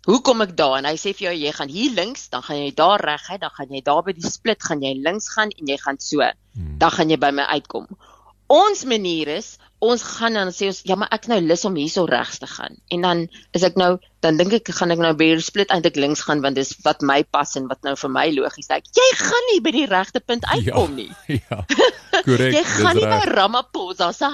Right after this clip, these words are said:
Speaker 1: huis uitkom nie.
Speaker 2: Ja.
Speaker 1: En dis wat die woord is. Die woord sê vir jou, "Hierdie pad moet jy links gaan."
Speaker 2: Ja.
Speaker 1: En dis tog wat die woord sê, jy sal 'n stem agter jou hoor
Speaker 2: Dis
Speaker 1: wat sê
Speaker 2: reg.
Speaker 1: links en gaan regs. Dan gaan jy hierso reguit aan. Dan wanneer jy by hierdie keuse kom, moet jy links gaan,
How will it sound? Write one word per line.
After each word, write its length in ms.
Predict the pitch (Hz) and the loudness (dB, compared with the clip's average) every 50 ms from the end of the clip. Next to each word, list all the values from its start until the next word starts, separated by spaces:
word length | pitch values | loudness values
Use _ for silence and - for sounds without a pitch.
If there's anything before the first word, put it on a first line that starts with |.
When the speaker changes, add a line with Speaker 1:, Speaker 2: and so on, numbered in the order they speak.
| 269 - | -6 -6
Speaker 1:
huis 340 | - - 320 240 220 - - - | -4 -2 -2 -2 -2 -4 -6 -6
uitkom 400 | 175 190 - - _ 185 170 151 | -6 -6 -6 -6 _ -8 -8 -6
nie. 140 | 160 151 110 76 | -8 -8 -6 -6
Speaker 2:
Ja. 260 | 69 65 65 60 - - | -6 -6 -6 -8 -2 0
Speaker 1:
En 120 | 247 233 - | 0 2 2
dis 220 | - 240 339 - - | 2 2 0 2 0
wat 100 | 392 381 | 4 6
die 100 | 359 320 | 6 6
woord 320 | - - 220 311 349 - 190 | 6 4 4 4 4 0 -6
is. 100 | 190 - | -6 -6
Die 140 | 233 226 175 | -6 -6 -2
woord 220 | 151 185 208 240 302 | 2 2 2 2 2
sê 160 | - - 247 254 | -2 -6 -6 -6
vir 140 | - 214 214 | -4 -2 -2
jou, 120 | 214 214 - _ _ _ _ _ _ - | -2 -2 -4 _ _ _ _ _ _ -12
"Hierdie 340 | 175 160 165 139 - 330 - | -6 -4 -2 0 0 -2 0
pad 260 | 339 320 294 - - | -2 -2 -2 -4 -6
moet 140 | 185 196 175 - | -10 -4 0 2
jy 160 | 165 143 123 123 | 2 2 2 0
links 260 | 131 165 151 143 - | -2 0 0 -2 -4
gaan." 200 | - - - - - _ _ _ - | -6 -6 -8 -8 -8 _ _ _ -10
Speaker 2:
Ja. 240 | - 71 - - 64 | -8 -6 -6 0 2
Speaker 1:
En 80 | - 233 | 4 4
dis 140 | 233 349 - | 6 4 4
tog 120 | - - - | 2 2 4
wat 60 | 359 | 4
die 80 | 330 294 | 4 4
woord 180 | 214 254 494 - | 4 2 2 2
sê, 140 | - 339 247 | 0 0 2
jy 120 | 180 147 | 2 2
sal 160 | - - 147 131 | 2 0 0 0
'n 40 | 131 | -2
stem 360 | - - - 226 247 254 - | -2 -2 0 0 0 2 0
agter 260 | - 190 - 185 165 | -2 -2 -2 -2 0
jou 120 | 165 156 139 | 0 0 2
hoor 160 | 131 127 127 | 0 0 0
Speaker 2:
Dis 100 | 107 - | -2 -2
Speaker 1:
wat 100 | - 127 | -2 0
sê 40 | 143 | 0
Speaker 2:
reg. 100 | 135 127 | 0 0
Speaker 1:
links 180 | 131 139 135 - | 0 -2 -4 -4
en 60 | 139 123 | -4 -2
gaan 140 | 135 131 - | 0 0 0
regs. 260 | - - - - - - - - 226 - | 0 -2 -2 -4 -10 -16 -18 -18 -2 2
Dan 120 | - 180 | 2 2
gaan 200 | - - 208 196 | 2 2 0 2
jy 120 | 226 233 202 | 2 0 0
hierso 320 | 175 160 208 233 208 175 139 | 0 -2 -2 -2 -2 -4 -4
reguit 440 | - - - 127 - - 170 170 - | -4 -8 -8 -8 -8 -8 -8 -6 -4
aan. 160 | - 240 392 523 - _ _ _ - - - _ - | -4 -4 -4 -4 -10 _ _ _ -20 -20 -14 _ 0
Dan 160 | 180 180 180 | 0 2 2
wanneer 240 | 196 202 214 220 202 | 2 2 2 2 2
jy 100 | 208 208 | 2 2
by 120 | 214 220 | 2 0
hierdie 400 | 196 131 135 180 233 330 381 - - | 0 -2 -2 0 2 2 0 0 0
keuse 340 | - 349 370 349 - 381 - | 2 2 2 2 0 -6 -4
kom, 240 | - 403 359 233 | -2 -2 -2 -2
moet 160 | 185 165 - - | -4 -6 -4 -4
jy 240 | 165 147 143 147 139 143 151 160 | -2 -2 -2 -4 -6 -6 0 2
links 320 | 185 208 220 - - - | 2 2 2 -2 -6 -8
gaan, 240 | - - 143 131 | -4 -2 -2 -2